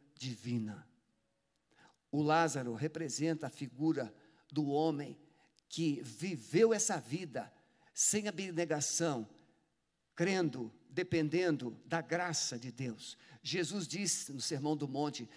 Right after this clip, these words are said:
"Bem-aventurados os pobres de espírito." Pobres na Bíblia não significa pessoas desprovidas de bens. Pobres na Bíblia pode significar pessoas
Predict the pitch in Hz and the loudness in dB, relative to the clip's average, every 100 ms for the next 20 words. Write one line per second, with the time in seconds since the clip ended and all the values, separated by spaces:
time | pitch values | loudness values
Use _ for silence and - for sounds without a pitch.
0 | - - 180 202 180 175 156 147 175 180 | -20 -2 0 0 0 -2 0 0 0 0
1 | 160 - - - 156 143 117 135 123 131 | -2 -2 -8 0 4 4 0 -6 -4 -2
2 | - - - 139 120 107 - - - - | -2 -2 -2 -2 -2 -6 -12 -18 -20 -20
3 | _ _ _ _ _ _ _ _ _ _ | _ _ _ _ _ _ _ _ _ _
4 | _ _ _ - 214 214 190 156 160 - | _ _ _ 4 4 4 2 2 0 0
5 | 180 196 131 131 - - - 196 208 - | -6 -6 -6 -8 -10 -10 -4 -2 0 0
6 | 165 170 151 - 185 - 110 - 151 - | -2 -2 -2 -4 -8 -8 -10 -10 -8 -2
7 | 175 - - 190 208 208 143 165 - 170 | -2 0 -2 0 2 0 -2 -4 -2 -2
8 | 131 156 170 151 156 - 160 127 - - | -2 -4 -4 -4 -2 2 4 2 -4 -6
9 | - - _ _ _ _ _ _ _ _ | -10 -16 _ _ _ _ _ _ _ _
10 | - _ 185 196 196 180 151 135 - 190 | -20 _ 4 6 4 2 0 0 -4 -6
11 | 151 135 - - _ - 185 175 139 156 | -2 -4 -6 -20 _ 4 4 4 0 0
12 | 160 127 147 160 143 - - - 170 151 | 0 0 0 2 2 0 -12 0 2 2
13 | - - 208 220 220 - | 0 2 4 6 4 2